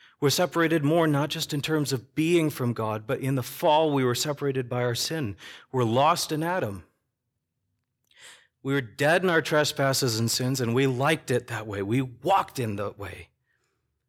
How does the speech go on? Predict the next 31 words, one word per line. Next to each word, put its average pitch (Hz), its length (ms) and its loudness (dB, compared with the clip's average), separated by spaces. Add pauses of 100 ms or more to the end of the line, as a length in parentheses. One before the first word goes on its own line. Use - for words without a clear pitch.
(440)
We 127 80 0
were 123 80 2
dead 151 300 0
in 170 40 2
our 143 140 0
sins, 143 300 -4
and 123 100 -2
we 120 100 2
liked 139 400 -2
it. 104 220 -8
We 123 160 2
couldn't 185 400 2
have 135 260 -2
gone 131 300 0
up 135 160 -4
to 120 80 -6
God, 120 340 -4 (800)
not 160 220 4
only 185 220 6
because 147 320 0
of 127 80 2
who 147 100 0
we 120 220 0
are 135 340 0 (460)
as 120 260 -2
humans, 143 720 -2 (320)
as 110 180 -6
creatures, 110 640 -4 (420)
but 123 120 -4
as 107 220 -2
sinners. 117 680 -4